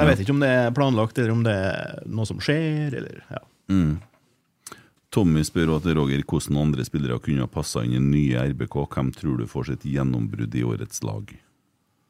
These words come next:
Speaker 1: Hvem som kunne ha passet inn? Ja, det er mange.
Speaker 2: Ja.
Speaker 1: Det var ikke så veldig konkret, kunne
Speaker 2: Nei,
Speaker 1: jeg si
Speaker 2: men
Speaker 1: til henne.
Speaker 2: av spisser som er realistisk, da, for det vi har snakket om nå, det er jo det vi trenger, er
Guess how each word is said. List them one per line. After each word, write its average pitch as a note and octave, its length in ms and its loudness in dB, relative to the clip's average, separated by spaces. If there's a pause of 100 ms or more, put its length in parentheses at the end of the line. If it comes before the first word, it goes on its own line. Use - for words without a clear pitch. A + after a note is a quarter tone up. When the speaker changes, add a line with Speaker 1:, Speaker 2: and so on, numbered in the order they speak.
(500)
Speaker 1:
Hvem E2 140 -12
som F#2+ 120 -10
kunne F2+ 120 -6
ha - 60 -16
passet - 260 -8
inn? A2 160 -4
Ja, - 100 -8
det G2+ 120 0
er A2+ 40 2
mange. G2+ 280 -2 (340)
Speaker 2:
Ja. C2 140 -6 (340)
Speaker 1:
Det - 80 -12
var - 100 -10
ikke - 140 -20
så B2 100 -8
veldig G#2+ 380 -6
konkret, G2 500 -12
kunne - 140 -4
Speaker 2:
Nei, G2+ 80 4
Speaker 1:
jeg - 20 4
si A2+ 60 4
Speaker 2:
men A2+ 160 4
Speaker 1:
til F#2+ 80 -4
henne. G2+ 320 -6
Speaker 2:
av G#2 260 6
spisser - 640 -4
som F2 180 0
er E2 120 2
realistisk, D#2+ 680 -2
da, G#2 140 2
for G2+ 180 2
det F#2+ 140 6
vi F2 100 2
har F2+ 80 0
snakket F#2 320 -2
om E2 220 0
nå, F#2 80 2 (100)
det F2 140 0
er D#2 100 2
jo D2 80 0
det D2+ 220 0
vi D#2 100 0
trenger, E2+ 400 0
er E2 80 0